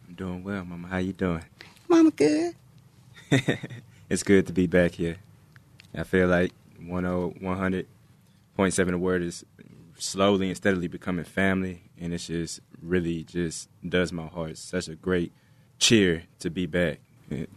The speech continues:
Speaker 1: to, with the listeners, to be back with you, and to be talking about the things of God, which is much needed conversation these days.
Speaker 2: Absol-, absolutely. Listen, we glad to have you here.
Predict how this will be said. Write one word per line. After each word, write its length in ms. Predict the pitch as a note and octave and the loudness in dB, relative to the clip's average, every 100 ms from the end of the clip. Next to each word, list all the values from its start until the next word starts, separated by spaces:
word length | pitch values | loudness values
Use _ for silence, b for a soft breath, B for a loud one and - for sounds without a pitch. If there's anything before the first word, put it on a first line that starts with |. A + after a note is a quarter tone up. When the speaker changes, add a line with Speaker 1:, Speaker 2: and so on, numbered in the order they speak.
| - | -14
Speaker 1:
to, 200 | - E2 | -12 -2
with 160 | F2+ | 0
the 40 | D#2+ | 2
listeners, 480 | E2+ F2+ F2 F2 E2 | 2 2 0 -4 -6
to 80 | - | -6
be 100 | F2+ | -4
back 240 | E2+ D#2+ | -2 -4
with 200 | D#2 - | -8 -2
you, 220 | F2+ F2 | 2 2
and 100 | E2+ | 0
to 100 | - | -6
be 100 | E2 | -14
talking 260 | E2+ D#2+ F2 | -4 -2 0
about 160 | F#2 F2+ | 2 2
the 40 | |
things 260 | E2+ F#2 E2+ | 2 0 0
of 80 | D#2 | 2
God, 260 | F2 F2 | 6 6
which 200 | D#2+ D#2 | 4 -2
is 180 | E2+ - | -8 -6
much 320 | E2+ F#2 F2+ | -2 0 0
needed 320 | F2+ F#2 E2+ | 0 0 -2
conversation 600 | - F2 D#2 F2+ E2+ - | -2 -2 -2 0 -2 -2
these 180 | D#2+ D#2+ | -10 -10
days. 400 | E2+ D#2+ E2 - - - | -8 -8 -8 -16 -12 -2
Speaker 2:
Absol-, 540 | G3+ G#3+ - G3 F#3 - | -2 -2 -8 -12 -8 -2
absolutely. 540 | G#3+ - G3 G#3+ F3+ | -2 -2 -4 -2 -2
Listen, 460 | F#3+ G3+ - E3+ F3 | -2 -2 -2 -4 0
we 160 | A#3 | -2
glad 400 | A#3+ F3+ F#3 F#3+ | -2 0 0 0
to 80 | F3 | -4
have 340 | E3+ G3 G3 | -4 -2 -2
you 80 | G3 | -4
here. 400 | F#3+ A3 G#3 G#3 | -4 0 0 0